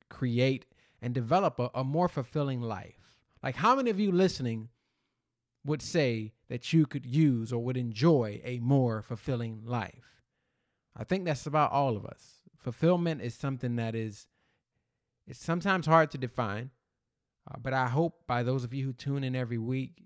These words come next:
you kinda get a sense of what fulfillment truly looks like and the clarity that comes along with fulfillment, all right? I hope that kinda gives a, a nice bow, um, to those of you who are tuning in for the first time. For those of you who are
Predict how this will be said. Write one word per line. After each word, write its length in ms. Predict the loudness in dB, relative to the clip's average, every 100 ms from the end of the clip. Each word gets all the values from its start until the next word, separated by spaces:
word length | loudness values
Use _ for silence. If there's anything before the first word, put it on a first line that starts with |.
| -16
you 140 | -14
kinda 280 | -8 -6 -4
get 200 | -4 -6
a 40 |
sense 380 | -8 -8 -8 -6
of 160 | -10 -8
what 220 | -8 -8
fulfillment 560 | -12 -8 -6 -4 -6 -12 _ _ -20 -16
truly 340 | -6 -2 -2
looks 300 | -2 -4 -8
like 220 | -12 -10
and 100 | -10
the 60 | -10
clarity 560 | -8 0 4 4 2 -2
that 180 | -6
comes 240 | -6 -6 -4
along 380 | -4 -4 -4 -6
with 240 | -10 -10 _ _ -12
fulfillment, 460 | -10 -6 -8 -10 _ -10
all 80 | -2
right? 240 | -2 -2 -8 _ _ _ _ _ _ _ _ _ _
I 80 | 0
hope 160 | 0 2
that 160 | -2
kinda 220 | 0 -2 0
gives 260 | 0 0
a, 160 | -2 -2
a 120 | -4
nice 260 | -2 -2 -2
bow, 520 | 0 2 4 2 -2 _ _ _ -18
um, 180 | -16 -16
to 100 | -10
those 220 | -4 -2
of 80 | -2
you 120 | -2
who 120 | 0 -2
are 80 |
tuning 300 | -4 -2 -2
in 100 | -2
for 140 | -6 -8
the 100 | -8
first 320 | -4 -6 -6
time. 320 | -10 -10 -12 -8
For 140 | 0
those 220 | 2 2
of 100 | 2
you 120 | 0
who 260 | 0 -2 -2
are 400 | 0 0 0 -6